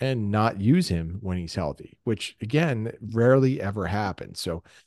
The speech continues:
I think Tuchel is a driving force behind a lot of this. And, uh, whether fans like it or not, I, I truly do think that these players are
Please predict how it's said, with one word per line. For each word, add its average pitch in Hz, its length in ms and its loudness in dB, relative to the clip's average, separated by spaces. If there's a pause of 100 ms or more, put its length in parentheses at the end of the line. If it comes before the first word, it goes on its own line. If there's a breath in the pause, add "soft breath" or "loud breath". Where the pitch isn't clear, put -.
(100)
I 147 100 8
think 226 220 2
Tuchel 202 340 8
is 185 80 8
a 170 60 -2
driving 156 480 6
force 175 400 4
behind 147 400 0
a 139 40 4
lot 139 240 6
of 147 60 0
this. 147 400 -2 (460)
And, 123 340 0
uh, 120 300 2
whether 156 320 2
fans 151 480 -2
like 147 180 2
it 131 60 -2
or 127 80 0
not, 120 480 0
I, 120 240 0
I 131 180 4 (160)
truly 165 400 4
do 139 180 4
think 120 260 -6
that 107 100 -12
these 117 200 -2
players 123 580 -2
are 123 420 2